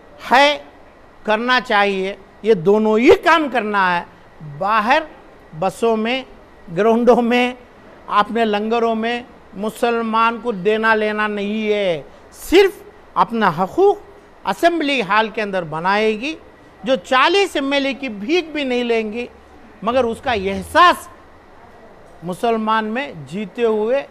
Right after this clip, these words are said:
एमएलए मुसलमान, नॉन मुस्लिम भाइयों को होना चाहिए। और हिंदुस्तान में जो इज़्ज़त मिली है,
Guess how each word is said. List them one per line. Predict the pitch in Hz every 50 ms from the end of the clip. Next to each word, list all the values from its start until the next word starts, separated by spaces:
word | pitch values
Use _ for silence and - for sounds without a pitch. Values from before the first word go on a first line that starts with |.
| - 185
एमएलए | 185 196 185 190 202 202 208 208 214 220 247 262 - - - - - - - - - - - - - - - - 165
मुसलमान, | 180 190 - - 233 220 214 208 214 240 269 277 262 - - - - - - - - - - - - - - - - - - - - - -
नॉन | 175 196 214 247 247
मुस्लिम | 233 233 226 233 - 233 226 220 185
भाइयों | 180 196 214 214 214 208 208
को | 233 220 180
होना | 175 196 202 208 202
चाहिए। | 190 - 185 170 160 160 160 165 185 214 - - - - - - - - -
और | 226 226
हिंदुस्तान | 202 196 220 226 208 226 214 - - - 262 294 330 370 381
में | 381 359 349 302 254
जो | 285
इज़्ज़त | 262 233 208 233 262 254 262
मिली | 247 226 220 220 220 214
है, | 202 196 202 202